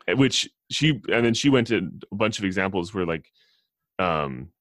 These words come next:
if you're forced to learn how to read and you have,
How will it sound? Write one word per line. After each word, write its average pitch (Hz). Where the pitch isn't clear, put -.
if 110
you're 107
forced -
to 117
learn 101
how 101
to 90
read 92
and 92
you 87
have, 90